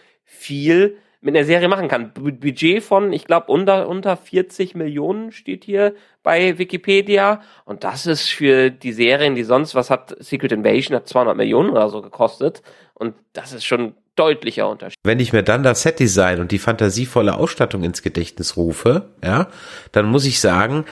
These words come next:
Speaker 2: genau wie du gerade eben gesagt hast, dann ist da einfach, dann muss man wieder ein bisschen kreativer sein. Ich meine nicht, dass vierzig Millionen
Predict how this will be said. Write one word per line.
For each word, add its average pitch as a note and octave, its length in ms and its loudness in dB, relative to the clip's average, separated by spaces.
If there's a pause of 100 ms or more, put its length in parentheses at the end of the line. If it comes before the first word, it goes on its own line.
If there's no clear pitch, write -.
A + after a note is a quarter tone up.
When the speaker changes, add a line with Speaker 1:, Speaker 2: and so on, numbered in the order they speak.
(140)
Speaker 2:
genau G#2 280 2
wie A#2+ 80 0
du A#2 80 -2
gerade G#2+ 260 2
eben G#2 220 0
gesagt F#2 340 -2
hast, C#3+ 300 -2 (580)
dann B2+ 260 0 (380)
ist - 260 0
da C3 200 2
einfach, A#2+ 720 0 (360)
dann B2 180 2
muss C3+ 240 0
man C#3+ 120 4
wieder C#3 160 4
ein C3+ 80 0
bisschen C3 240 -2
kreativer D3 580 2
sein. F2+ 200 2
Ich - 100 -10
meine A2 160 4
nicht, C3+ 160 0
dass G#2 160 0
vierzig - 300 -2
Millionen F2+ 320 4